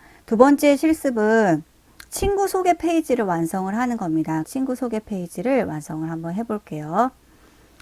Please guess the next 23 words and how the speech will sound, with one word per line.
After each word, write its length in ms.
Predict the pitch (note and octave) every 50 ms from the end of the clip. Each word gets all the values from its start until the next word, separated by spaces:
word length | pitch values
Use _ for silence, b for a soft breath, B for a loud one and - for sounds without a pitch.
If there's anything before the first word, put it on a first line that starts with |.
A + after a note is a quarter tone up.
| b b b b
그래서 160 | - B3 A#3+
지금 460 | A#3 - - A#3+ A3 A#3+ B3 A#3+ A#3+ A#3
친구 320 | - E4+ F4+ F4+ F4+ F4+
소개 240 | F4+ F4 D4+ D4 C#4+
페이지를 540 | C#4+ D#4+ D4 C#4 B3+ - A#3+ G#3+ A3 G#3 F3+
완성을 440 | E3 E3 D#3+ E3 - G3 F#3+ F#3+ G#3
할 120 | A#3 C4 C4
건데 680 | - A#3 A3 G#3 F#3 F#3 E3+ E3+ F3+ A3 B3+ C#4 C#4+ - _ _ _ _ _ b b b b b b b
먼저 560 | - G3 A3 B3 B3 A#3+ B3 A#3+ B3 A#3 G3+ -
박스를 580 | - D4+ E4+ - - - G4 F#4+ F#4 F#4 F4 D#4+
그리겠습니다. 840 | - - F#3 E3+ E3 D#3+ - - - - E3 D#3 - D3+ D#3 D3+
박스를 440 | - - B3+ - - - A#3 A3+ G#3+
그리고 440 | - - E3 E3 D#3+ - B3 C#4 D4
그 120 | C#4+ -
다음에 200 | G#3 F3 F3 F3+
나의 360 | E3+ D#3+ D#3+ E3 F3 G#3 A#3 A#3
친구 340 | - - B3+ A#3+ A3+ A3+ A3+
소개라는 520 | - B3 A3+ A3+ A3 G#3 G3 F3+ E3+ E3
거를 280 | D#3+ E3 E3+ G#3 G#3 F3+
레전드라는 760 | F3 E3+ E3 - A#3+ C4+ C4 B3 B3+ A#3 A3+ G#3 G3 G3 F#3+
태그를 360 | - - A3+ A3+ A3 G3+ G3
이용해서 400 | F3 E3 D#3+ D#3+ E3 D#3+ - F#3+
하겠습니다. 800 | G3 A3+ A3+ A3+ A3+ - - - D#3+ D#3 D3+ - D#3 D#3+ D#3+ D3+